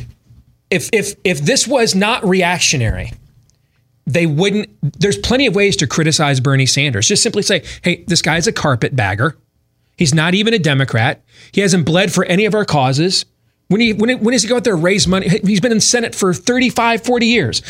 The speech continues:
When does he go out there and raise money for us? Campaign for candidates other than the ones that just personally are, are his stripe of, of, of, of socialist. He's, this, he's all about himself. He's not real. This whole thing's fake. He's got three lake houses.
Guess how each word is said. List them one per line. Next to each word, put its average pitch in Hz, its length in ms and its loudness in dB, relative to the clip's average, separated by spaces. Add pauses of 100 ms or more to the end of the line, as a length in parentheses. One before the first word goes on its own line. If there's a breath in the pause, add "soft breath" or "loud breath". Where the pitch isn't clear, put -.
(120)
When 240 120 0
does - 60 0
he 269 60 0
go 247 120 2
out 233 100 -2
there 220 140 0
and 175 120 0
raise 214 240 2
money 196 280 0
for 139 200 -2
us? - 280 0 (240 loud breath)
Campaign 240 500 0
for 185 460 0 (280 loud breath)
candidates 208 560 0
other 202 200 2
than 185 120 2
the 180 80 2
ones 180 280 2
that 165 80 0
just 170 240 0
personally 180 440 0
are, 156 220 0
are 151 120 2
his 160 280 2
stripe 160 540 0
of, 143 200 0 (300 loud breath)
of, 139 220 0
of, 147 320 0
of 139 80 2
socialist. - 800 0 (200 loud breath)
He's, 180 220 0
this, 196 180 2
he's 170 140 2
all 208 300 2
about 226 220 0
himself. 170 420 2
He's 151 180 0
not 156 300 0
real. 175 420 2 (180 loud breath)
This 160 160 2
whole 190 160 0
thing's 226 300 0
fake. 170 340 0
He's 156 120 0
got 143 160 0
three 214 340 0
lake 208 240 0
houses. 165 520 0